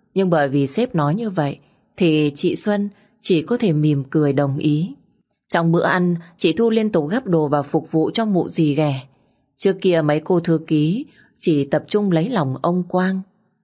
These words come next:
Ngược lại chị Thu dường như chẳng bao giờ để tâm đến ông Quang. Từ khi vào làm việc tới giờ, chỉ để ý đến mụ dì ghẻ, càng khiến cho mụ ta thân thiết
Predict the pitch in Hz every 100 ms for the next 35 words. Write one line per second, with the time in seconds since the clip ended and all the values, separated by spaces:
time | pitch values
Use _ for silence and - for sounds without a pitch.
0 | - 170 170 156 160 175 165 233 220 170
1 | 156 185 233 165 143 226 220 165 139 139
2 | 135 180 185 156 185 190 165 165 160 160
3 | - _ _ _ _ - 170 170 240 202
4 | 165 156 151 135 151 143 156 254 165 143
5 | 131 _ _ - 180 143 139 147 151 165
6 | 240 190 170 160 143 147 143 131 - _
7 | _ - 156 139 151 151 170 220 170 147
8 | - 156 151 165 160 156 202